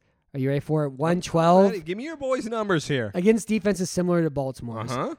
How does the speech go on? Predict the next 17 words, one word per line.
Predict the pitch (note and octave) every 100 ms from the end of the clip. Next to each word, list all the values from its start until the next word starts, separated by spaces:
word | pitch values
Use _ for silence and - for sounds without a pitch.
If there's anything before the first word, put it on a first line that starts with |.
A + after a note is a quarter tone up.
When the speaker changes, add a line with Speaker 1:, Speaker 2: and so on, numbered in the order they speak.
| -
Speaker 1:
One | D#3 G3
twelve | G3 F#3+ F#3
for | F3+
one | D3+ D#3+
sixty-three, | - E3 F#3 - D3 C#3+ C#3+
a |
sixty-eight | C3+ - E3+ - D#3
point | C#3 D3+ C3+
seven | D3 C#3
percent | C#3 C#3+ C3
completion | B2 C#3 B2+ C3+
percentage, | C3+ C3+ B2 B2+ - - _ _
one | - D#3
thousand | D#3+ D#3 D#3+ D3+
nine | D3 C#3 C#3
hundred, | D3 C#3+ C#3 C#3 C3+
one | E3+ G3+